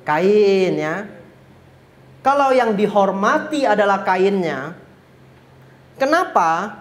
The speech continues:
ketika Anda cuci bendera itu, kalau Anda cucinya manual,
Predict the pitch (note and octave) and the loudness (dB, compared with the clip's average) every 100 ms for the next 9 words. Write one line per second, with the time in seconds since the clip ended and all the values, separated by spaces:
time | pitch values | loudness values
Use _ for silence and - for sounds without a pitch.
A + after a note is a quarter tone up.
0 | - - - - - - C4 C#4+ C#4 C4+ | -20 -20 -20 -20 -16 -6 -4 -4 0 0
1 | A#3+ B3 B3 G#3 G#3 G#3 C#4+ C#4+ C#4+ C#4+ | 2 0 0 2 0 -2 -8 -8 -8 -4
2 | A3+ G#3+ F#3+ F3+ F3+ F#3 D3+ C#3 F#3+ - | 0 2 2 2 0 -2 -6 -8 -10 -14
3 | - - - F#3+ G3 A#3 A#3+ B3 A#3+ A#3+ | -20 -20 -12 -4 -2 0 -2 -2 -6 -4
4 | A#3+ A#3+ G3 F#3 G3+ D3+ C#3 D#3+ | -4 -2 -2 0 0 0 -2 -8